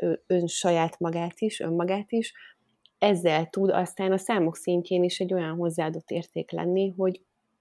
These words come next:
hogy jobb teljesítményeket tudnak elérni a csapatban dolgozók. Akár a sportból vehetünk erre egy példát, tehát hogyha mindenkinek azonos a célja,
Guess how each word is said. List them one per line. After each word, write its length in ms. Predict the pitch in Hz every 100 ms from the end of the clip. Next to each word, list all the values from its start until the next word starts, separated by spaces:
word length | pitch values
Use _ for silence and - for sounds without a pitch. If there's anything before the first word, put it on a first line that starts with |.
| _ _
hogy 160 | - 190
jobb 200 | 220 208
teljesítményeket 960 | 175 147 156 175 - 175 170 170 180
tudnak 380 | - 175 180 180
elérni 580 | 185 165 160 165 170 175
a 240 | - 175 175 - - 165 - _
csapatban 580 | - 185 - 160 170 170
dolgozók. 540 | 165 156 156 160 - -
Akár 260 | 220 247
a 40 | 226
sportból 480 | - 240 185 170
vehetünk 440 | 165 170 170 165 165
erre 220 | 170 170
egy 180 | 170 -
példát, 500 | 175 160 160 165 -
tehát 220 | 175 175
hogyha 340 | 185 - 180 - - - - - - -
mindenkinek 720 | 208 220 190 180 - 170 -
azonos 460 | 233 233 190 160 -
a 80 | 165
célja, 720 | - 165 147 160 170 180